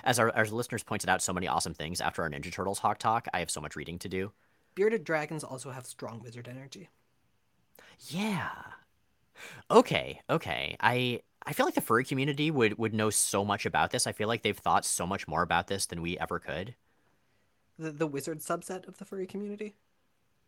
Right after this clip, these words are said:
Speaker 1: Uh, yes, or, you know, just the furry community in general. They'd be like, "Oh yeah, those animals there, totally wizards." I mean, not, like, a hundred percent of them, but, like, eighty percent.
Speaker 2: What if there were an equivalent to furries, but instead of animals, wizards?
Speaker 1: And you have all your different kinds of wizards. So instead of being, like, a, a silver fox, you could be,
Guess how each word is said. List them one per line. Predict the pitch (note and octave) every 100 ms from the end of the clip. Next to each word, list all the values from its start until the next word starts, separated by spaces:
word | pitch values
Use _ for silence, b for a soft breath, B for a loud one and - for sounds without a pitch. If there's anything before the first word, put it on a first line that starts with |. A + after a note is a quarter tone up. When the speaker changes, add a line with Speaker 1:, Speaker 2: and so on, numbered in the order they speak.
| _ -
Speaker 1:
Uh, | C#3 E3+ E3+ E3
yes, | A3+ G#4+ F3+ - -
or, | - D3
you | F#3
know, | A#3+ D#2 A#2+
just | D#3 -
the |
furry | E3+ D#3+
community | D#3 D#3
in | E3
general. | A3 C#4+ G2
They'd | G2
be | C#3
like, | D3+
"Oh | A3+
yeah, | A3+ C#3
those | B2
animals | D3+ C#3+ G2+
there, | G2+ C3 F#2+ -
totally | - D#3+ E2
wizards." | C2+ - F#2 C3+
I |
mean, | A#2 G#2+
not, | A#2+
like, | E2
a | E2+
hundred | F#2+
percent | D2 - F#2+
of | D#2
them, | C#2+
but, | E2
like, | G2 C#2+
eighty | G2+ C2
percent. | - - C#2+ F3+ - _ _
Speaker 2:
What | D#3+ G#3
if | C4
there | - -
were | A3+
an |
equivalent | F#3+ - D3+ F3+ G#3+
to | F3+
furries, | G3 G3 G3 G3
but | E3+
instead | D3+ - D#3+
of | E3
animals, | D#3+ D#3+ E3 B2
wizards? | C3 B2 B2+ - - _ _ _ _ _ _ _ b b b b _ _ _ _ _ _ _ _ _ _
Speaker 1:
And | A#2+ C#3+
you | C#3+
have | C#3+
all | C#3+
your | B2
different | A#2 -
kinds | - - E4+ D3
of | F2+
wizards. | D#2+ D#2+ D2
So | G#2
instead | G2+ C#3
of | C3+ -
being, | B2 A#2+
like, | A2 G2+ F#2+ - -
a, | G#2+ G2+
a | G#2+
silver | - B2+ G#2 F#2
fox, | - D#3+ E3 C3+ - -
you | G#2+
could | A#2+ G#2
be, | G#2 G2+ G#2